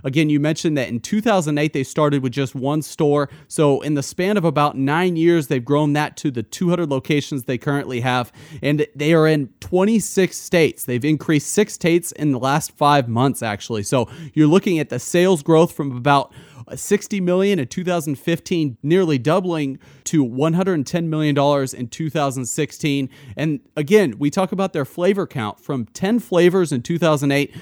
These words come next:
to now over two hundred fifty with an additional seventy-five ice cream flavors. If you go to their website and really take a good look at their stores,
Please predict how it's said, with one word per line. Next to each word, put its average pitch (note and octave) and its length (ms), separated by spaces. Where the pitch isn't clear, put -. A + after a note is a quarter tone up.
to E3+ 120
now E3 260
over D3+ 220
two G#3 260
hundred F#3 340
fifty E3 480
with D3 180
an D#3 100
additional C#3+ 500
seventy-five D#3+ 800
ice C3 260
cream A#2 220
flavors. G#2+ 540
If C#3+ 160
you E3 80
go E3+ 220
to C4+ 60
their A#3 140
website D3+ 580
and B2+ 180
really G3+ 200
take F3+ 180
a E3 60
good D3 200
look D3 200
at D#3+ 100
their C#3 140
stores, D3+ 500